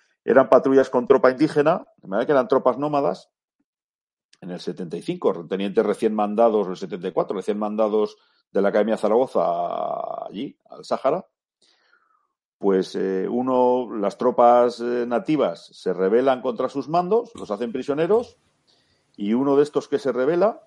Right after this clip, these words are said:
un saharaui, le pega un golpe a uno de los tenientes, un soldado español, eh, se, se interpone para defender a su teniente y lo matan allí.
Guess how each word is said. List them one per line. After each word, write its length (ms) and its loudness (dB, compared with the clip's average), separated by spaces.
un 180 -18
saharaui, 640 -2
le 400 -8
pega 220 -2
un 100 -4
golpe 280 0
a 140 4
uno 220 -4
de 40 -2
los 140 -4
tenientes, 580 -8
un 140 -8
soldado 360 -2
español, 480 -6
eh, 880 -4
se, 340 -8
se 200 -8
interpone 580 0
para 140 4
defender 260 -2
a 60 -2
su 120 -10
teniente 340 -4
y 20 -4
lo 100 -2
matan 240 -4
allí. 180 -8